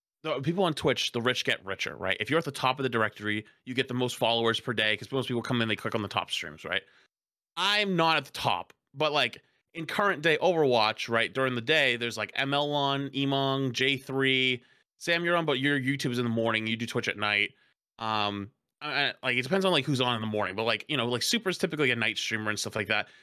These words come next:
So I'll be, like, somewhere around, like, the top ten-ish. I will tell you, my followers per day number is pathetic than what it was a year or two years ago when I was a maybe a hundred average viewer streamer. And I looked back at my old YouTube videos from, like,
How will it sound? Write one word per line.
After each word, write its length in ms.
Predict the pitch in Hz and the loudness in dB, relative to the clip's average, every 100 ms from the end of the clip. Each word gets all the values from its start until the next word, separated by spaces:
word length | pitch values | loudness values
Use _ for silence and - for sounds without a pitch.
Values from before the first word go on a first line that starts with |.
| _ | _
So 140 | - 208 | -4 0
I'll 100 | 247 | 2
be, 100 | 208 | 4
like, 200 | 175 139 | 4 2
somewhere 320 | 165 156 147 | 0 2 2
around, 180 | 139 135 | 4 2
like, 140 | 123 | 0
the 40 | 120 | -4
top 320 | - 135 - | -2 -2 -2
ten-ish. 580 | - 120 110 135 156 - _ _ _ _ _ _ | -8 -4 0 0 -2 -6 _ _ _ _ _ _
I 120 | 156 208 | -6 -4
will 100 | 214 | -2
tell 240 | - 143 | -2 0
you, 100 | 156 | 2
my 180 | 160 113 | 0 -2
followers 640 | - 107 117 127 131 131 | 0 0 2 4 2 0
per 140 | - 127 | -4 -2
day 220 | 104 110 | 0 0
number 340 | 123 147 160 - | 0 0 -2 0
is 240 | 120 101 - _ _ - | -2 -2 -12 _ _ -14
pathetic 720 | 139 - - 151 98 - - _ | -12 -2 2 2 2 -8 -20 _
than 140 | 123 120 | -4 0
what 120 | 113 | 0
it 80 | 101 | 2
was 460 | 107 104 98 - _ _ 135 | 2 0 -2 -8 _ _ -12
a 80 | |
year 340 | 120 117 135 143 | -8 0 4 4
or 160 | 131 | 2
two 220 | 120 - 135 | 0 0 0
years 260 | 147 165 | 2 0
ago 300 | 165 180 185 - - _ | 0 2 0 -4 -20 _
when 160 | 131 139 | -8 -4
I 180 | 127 180 | 0 2
was 240 | 185 175 | 2 2
a 340 | 156 127 120 - _ _ _ _ | 4 4 2 0 _ _ _ _
maybe 320 | 151 156 170 | -4 -2 0
a 60 | 180 | 0
hundred 400 | - 151 156 156 | 0 0 0 2
average 380 | 131 135 135 120 | 2 0 -4 -2
viewer 260 | 131 131 | 0 2
streamer. 480 | 123 - 123 156 185 | 0 -2 -2 0 -4
And 80 | 123 | -2
I 60 | 127 | 0
looked 260 | 135 170 | 0 -2
back 180 | - 156 | -2 -2
at 60 | 156 | -2
my 100 | 131 | -2
old 220 | 120 120 | -2 0
YouTube 300 | 117 117 104 | 0 0 -2
videos 320 | 98 92 90 | -2 -2 -4
from, 160 | - 104 | -6 -4
like, 180 | 90 | -6